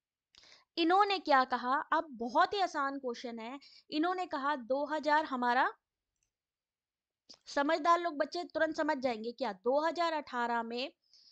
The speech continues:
निर्मित भवनों की संख्या में कितने प्रतिशत? अब पे-, पिछले वर्ष की बात करी, पिछला वर्ष हमारा दो हज़ार सत्रह, तब थी हमारी पैंतीस सौ, पैंतीस सौ से हमारी वृद्धि हुई है कितने की? सौ की वृद्धि हुई है।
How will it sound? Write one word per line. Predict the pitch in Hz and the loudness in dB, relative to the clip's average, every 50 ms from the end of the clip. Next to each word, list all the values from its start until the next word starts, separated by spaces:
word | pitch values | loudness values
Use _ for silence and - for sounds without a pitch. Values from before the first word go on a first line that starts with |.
| _ _ _ _ _ _ _ - | _ _ _ _ _ _ _ -4
निर्मित | 226 240 254 311 349 403 381 403 403 - - | -2 2 2 2 2 2 0 -2 -4 -6 -6
भवनों | 277 240 285 277 262 285 294 294 302 | -4 -2 0 0 0 -2 -2 -4 -4
की | 294 311 311 285 | -6 -8 -10 -8
संख्या | - 285 262 247 247 - 247 233 233 | -6 -6 -6 -6 -6 -6 -4 -4 -4
में | 247 277 320 - - | -6 -8 -10 -10 -10
कितने | 339 339 349 392 381 392 392 | -10 -10 -8 -8 -6 -6 -6
प्रतिशत? | 302 - 302 285 294 277 262 - 269 254 - _ - | -4 -4 -6 -4 -4 -6 -6 -6 -8 -8 -8 _ -8
अब | 302 302 _ _ | -8 -8 _ _
पे-, | - 285 277 277 - | -6 -6 -6 -6 -6
पिछले | 294 277 - 330 349 381 | -8 -6 -4 -4 -4 -2
वर्ष | 359 359 359 359 - - | 0 0 0 0 -2 -6
की | - 370 359 | -8 -6 -2
बात | 294 294 285 277 - | 0 0 0 0 -2
करी, | - 311 339 | -6 -6 -6
पिछला | - - 277 - 294 302 302 | -8 -10 -10 -6 -4 -4 -4
वर्ष | 277 285 285 277 285 285 | -2 -2 -4 -4 -6 -6
हमारा | 269 262 254 240 233 | -6 -4 -4 -4 -6
दो | 220 190 220 208 208 | -6 -8 -8 -8 -8
हज़ार | 208 202 202 196 | -6 -6 -6 -8
सत्रह, | 202 - 254 254 - 285 311 330 330 _ _ _ _ - - - - - _ - | -8 -10 -14 -16 -12 -10 -10 -10 -10 _ _ _ _ -20 -20 -20 -20 -20 _ 2
तब | 339 359 359 392 - 381 | 4 4 4 2 -2 -6
थी | 370 370 | -6 -4
हमारी | 330 302 302 285 262 247 240 | -4 -2 -2 -2 -4 -4 -6
पैंतीस | 214 - 233 226 226 226 - 302 320 - - | -8 -8 -8 -8 -8 -8 -8 -12 -14 -10 -10
सौ, | - - 302 | -10 -10 -10
पैंतीस | - - 285 285 285 277 - 370 359 349 | -10 -8 -6 -6 -6 -6 -8 -12 -12 -8
सौ | - 339 330 | -8 -8 -8
से | 339 349 359 | -8 -8 -8
हमारी | 349 311 285 269 269 269 269 302 294 | -8 -6 -4 -4 -4 -4 -4 -4 -4
वृद्धि | 240 262 247 220 214 240 285 | -4 -6 -6 -6 -8 -8 -8
हुई | 302 294 302 302 302 | -8 -6 -6 -6 -6
है | 285 277 311 | -6 -6 -6
कितने | 302 - - 269 - 294 277 311 311 | -8 -10 -16 -16 -12 -10 -10 -10 -10
की? | 294 370 392 | -10 -10 -12
सौ | 392 - - - 294 262 269 | -12 -12 -10 -6 -4 -4 -4
की | 269 269 277 254 | -4 -6 -8 -8
वृद्धि | 214 208 202 180 175 185 190 | -8 -8 -12 -12 -14 -14 -14
हुई | 185 185 185 - | -14 -14 -16 -18
है। | - | -20